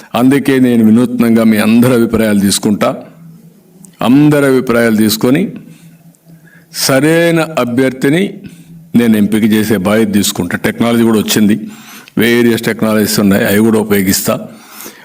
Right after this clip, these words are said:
ఉపయోగించి నేను తప్పు చేయను, నాకు సహకరించండి. నేను చేయాలనుకునేది ఈ రాష్ట్రం కోసం. ఈ ఎన్నికల్లో చాలామంది నాకు కనపడిన వాళ్ళు కూడా ఒకటే చెప్తున్నారు, "ఈసారి కానీ మాకు తెలుగుదేశం అంటే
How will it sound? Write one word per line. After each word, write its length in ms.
ఉపయోగించి 480
నేను 200
తప్పు 420
చేయను, 220
నాకు 200
సహకరించండి. 680
నేను 200
చేయాలనుకునేది 880
ఈ 220
రాష్ట్రం 420
కోసం. 580
ఈ 280
ఎన్నికల్లో 640
చాలామంది 560
నాకు 240
కనపడిన 440
వాళ్ళు 220
కూడా 120
ఒకటే 180
చెప్తున్నారు, 560
"ఈసారి 560
కానీ 260
మాకు 420
తెలుగుదేశం 920
అంటే 460